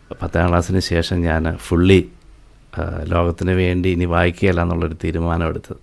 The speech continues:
ഐസക് സാറിനെ മറക്കുവാനായിട്ട് കഴിയുകയില്ല. ഐസക് സാറിനെ അധികം ആളുകൾക്ക് അറിയില്ല. ഐസക് സാറ്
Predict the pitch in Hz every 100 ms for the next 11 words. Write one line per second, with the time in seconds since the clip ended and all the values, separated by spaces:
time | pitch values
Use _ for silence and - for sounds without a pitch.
0 | - - 87 80 87 87 85 82 82 95
1 | 95 92 85 87 85 82 80 82 - -
2 | _ - - - - - - - - 90
3 | - 92 107 101 104 98 98 117 113 101
4 | 104 104 113 110 - _ _ _ _ _
5 | 92 90 95 85 82 82 90 - 90 92
6 | 92